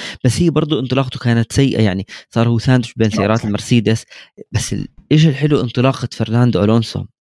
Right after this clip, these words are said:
Speaker 1: انطلاقة مثالية كانت، كانت ممتازة. بس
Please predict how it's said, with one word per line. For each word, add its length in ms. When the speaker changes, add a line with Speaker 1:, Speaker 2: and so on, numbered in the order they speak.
Speaker 1:
انطلاقة 640
مثالية 460
كانت، 340
كانت 420
ممتازة. 480
بس 240